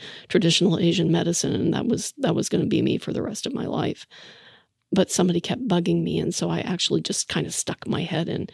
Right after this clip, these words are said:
It, the, the, the demonstration was in a room like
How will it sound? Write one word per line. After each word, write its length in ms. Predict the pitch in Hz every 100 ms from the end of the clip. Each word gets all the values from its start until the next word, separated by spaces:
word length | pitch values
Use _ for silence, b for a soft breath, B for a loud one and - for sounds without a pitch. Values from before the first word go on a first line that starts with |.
| B B B B
It, 160 | - -
the, 220 | 202 180
the, 300 | 202 185 170
the 140 | 190 170
demonstration 800 | 185 208 196 - 175 180 175
was 200 | 156 170
in 140 | - 180
a 60 |
room 280 | 170 180 170
like 280 | 165 170